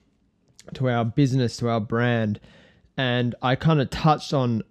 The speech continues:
like, attracting them to your brand in episode two. So if you haven't listened to that, that's all about building your personal brand, how you can leverage that to then attract your ideal audience. But I just wanna take a step back because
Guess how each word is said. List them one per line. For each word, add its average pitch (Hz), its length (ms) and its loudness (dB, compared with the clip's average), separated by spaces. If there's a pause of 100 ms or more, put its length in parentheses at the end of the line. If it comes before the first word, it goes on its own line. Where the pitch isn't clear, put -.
(180)
like, 117 360 -2
attracting 151 600 4
them 117 340 4 (600)
to 117 600 2 (640)
your 123 180 2
brand 113 720 2
in 120 360 2
episode 107 360 -2
two. 139 300 4
So 117 80 -2
if 117 60 4
you 127 60 4
haven't 147 220 4
listened 139 260 4
to 123 80 2
that, 123 220 4
that's 107 220 -2
all 123 160 2
about 107 360 0
building 123 420 2
your 127 260 2
personal 151 440 4
brand, 147 360 4
how 131 120 4
you 117 100 2
can 110 400 0
leverage 127 500 2
that 135 320 0 (440)
to 135 100 2
then 123 180 4
attract 127 480 0
your 151 100 6
ideal 151 360 4
audience. 160 500 2 (960)
But 135 200 2
I 139 80 2
just 131 100 -4
wanna 147 140 6
take 147 120 4
a 131 60 4
step 127 260 0
back 135 360 0
because 123 800 0